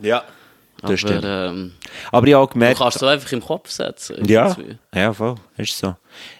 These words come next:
Speaker 1: Ich, ich, das, das habe ich dann, ist mir dann aufgefallen, wo der Kollege, ähm, ein Kollege von mir hat, hat mal gesagt, ja, Pat, ich bin voll hure eifersüchtig auf dich, weil du etwas hast gefunden, was dir so Spass macht und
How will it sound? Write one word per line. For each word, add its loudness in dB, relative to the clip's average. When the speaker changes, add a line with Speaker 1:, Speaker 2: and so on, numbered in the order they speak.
Speaker 1:
Ich, -8
ich, 0
das, -4
das -4
habe 0
ich -2
dann, 0
ist -8
mir -6
dann 0
aufgefallen, 0
wo 0
der -6
Kollege, -2
ähm, -8
ein -12
Kollege -6
von -4
mir -2
hat, -10
hat -6
mal 0
gesagt, -2
ja, 0
Pat, -4
ich -2
bin -2
voll -2
hure 2
eifersüchtig -6
auf -12
dich, 2
weil 0
du -2
etwas -2
hast -2
gefunden, -2
was -2
dir -4
so -4
Spass -4
macht -6
und -12